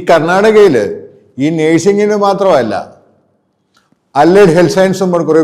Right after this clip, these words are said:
കോഴ്സുകളുണ്ട്. ആദ്യമല്ല ഉടായിപ്പ് തട്ടിക്കൂട്ടാകുമ്പോൾ നിങ്ങൾ പറയാൻ നിങ്ങൾ വിശ്വസിക്കത്തില്ല. ഞാൻ ഇപ്പൊ എന്നാ ചെയ്യണം? നഴ്സിംഗ് ആണെങ്കിൽ ഇഞ്ചക്ഷൻ എടുക്കാൻ പഠിക്കണം. അതവിടെ വലിയ പല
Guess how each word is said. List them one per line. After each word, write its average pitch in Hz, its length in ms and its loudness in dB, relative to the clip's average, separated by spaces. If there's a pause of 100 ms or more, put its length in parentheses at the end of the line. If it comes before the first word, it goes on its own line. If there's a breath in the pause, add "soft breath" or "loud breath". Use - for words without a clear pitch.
കോഴ്സുകളുണ്ട്. 127 520 -2 (640)
ആദ്യമല്ല 165 360 4 (180)
ഉടായിപ്പ് 156 460 0
തട്ടിക്കൂട്ടാകുമ്പോൾ 143 800 -2
നിങ്ങൾ 151 180 -6 (100)
പറയാൻ 139 260 -2
നിങ്ങൾ 151 220 -6
വിശ്വസിക്കത്തില്ല. 160 600 -2 (560)
ഞാൻ 131 160 0
ഇപ്പൊ 156 140 -4
എന്നാ 156 160 -4
ചെയ്യണം? 131 240 -6 (1500)
നഴ്സിംഗ് 160 440 0
ആണെങ്കിൽ 156 460 2
ഇഞ്ചക്ഷൻ 175 320 -2
എടുക്കാൻ 160 260 0
പഠിക്കണം. 127 300 -2 (160)
അതവിടെ 156 360 2 (840)
വലിയ 170 300 0
പല 151 100 4